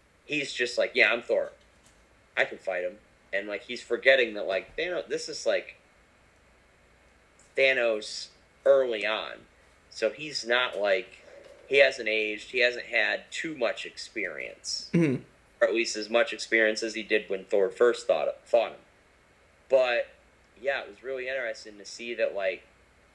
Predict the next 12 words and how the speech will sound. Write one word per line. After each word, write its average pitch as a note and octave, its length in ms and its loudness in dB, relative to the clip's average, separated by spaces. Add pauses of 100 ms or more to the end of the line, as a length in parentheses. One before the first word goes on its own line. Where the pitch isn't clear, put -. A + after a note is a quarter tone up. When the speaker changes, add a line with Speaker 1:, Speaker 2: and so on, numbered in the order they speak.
(480)
Speaker 1:
he D3+ 100 -4
was D#3+ 160 -4
just C3 180 -8
trying B2 280 2
to A#2+ 60 -2
go B2+ 220 2
for A#2+ 160 -8
the G#2+ 80 -4
kill A#2 320 6
every A2 220 0
single G#2 300 -8
time, G#2+ 480 -2